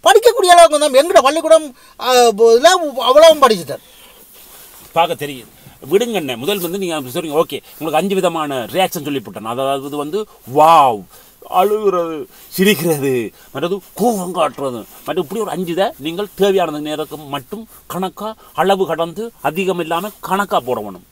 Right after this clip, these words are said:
Speaker 2: பார்த்து போடணும். அப்புறம் அங்க யாரும் செத்த விட்டு போ-, போட்டோவுக்கு வந்து ஏதாவது ஹபிபேத்து, ஒரு ஹபிபேத்த போட்டோவுக்கு, ஹபிபேத்தன் போட்டோவை கொப்பி கொ-, கொ-, அப்படி அதாவது கொப்பி பண்ணி அங்க கொண்டு சித்த விட்டு போட்டோவுக்கு paste பண்றே இல்ல ஹபிபேத்தன்.
Speaker 1: த-,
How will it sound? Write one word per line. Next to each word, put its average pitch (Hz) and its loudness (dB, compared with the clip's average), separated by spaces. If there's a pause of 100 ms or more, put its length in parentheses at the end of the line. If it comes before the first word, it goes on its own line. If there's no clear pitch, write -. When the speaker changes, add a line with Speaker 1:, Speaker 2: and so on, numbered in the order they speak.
Speaker 2:
பார்த்து 170 -4
போடணும். 117 -6
அப்புறம் 185 -4
அங்க 175 -4
யாரும் 165 -4
செத்த 165 -6
விட்டு 175 -6
போ-, 143 -6
போட்டோவுக்கு 147 -2
வந்து 147 -4 (240)
ஏதாவது 151 -2
ஹபிபேத்து, 156 -4 (200)
ஒரு 143 -2
ஹபிபேத்த 156 -4
போட்டோவுக்கு, 139 -2 (200)
ஹபிபேத்தன் 147 -4
போட்டோவை 147 -2
கொப்பி 190 0
கொ-, 170 -6
கொ-, 143 -6
அப்படி 135 -4
அதாவது 147 -6 (180)
கொப்பி 147 -8
பண்ணி 180 -4
அங்க 208 -6
கொண்டு 196 -4 (220)
சித்த 156 -4
விட்டு 208 0
போட்டோவுக்கு 185 -4
paste 208 0
பண்றே 131 -4
இல்ல 101 -8
ஹபிபேத்தன். 113 -8 (140)
Speaker 1:
த-, 135 -18